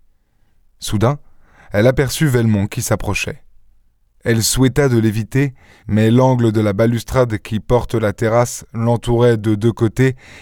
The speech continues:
et une ligne de grandes caisses d'arbustes, orangers,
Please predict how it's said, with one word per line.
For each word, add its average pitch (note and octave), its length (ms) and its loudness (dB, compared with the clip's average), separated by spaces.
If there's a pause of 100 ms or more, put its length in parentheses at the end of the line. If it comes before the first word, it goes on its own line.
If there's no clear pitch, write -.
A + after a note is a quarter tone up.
(120)
et B2 140 4
une B2 220 4
ligne C#3 280 4
de G#2+ 160 0
grandes A#2+ 400 2
caisses A#2+ 320 -2
d'arbustes, A2 800 -4 (280)
orangers, G#2 720 2